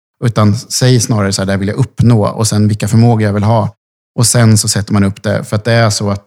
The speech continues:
även i den perfekta världen så måste man alltid göra avkall på saker.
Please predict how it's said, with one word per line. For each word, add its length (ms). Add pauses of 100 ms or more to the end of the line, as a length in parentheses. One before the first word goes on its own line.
(300)
även 240
i 100
den 100
perfekta 520
världen 380
så 240
måste 240
man 100
alltid 200
göra 100
avkall 360
på 100
saker. 340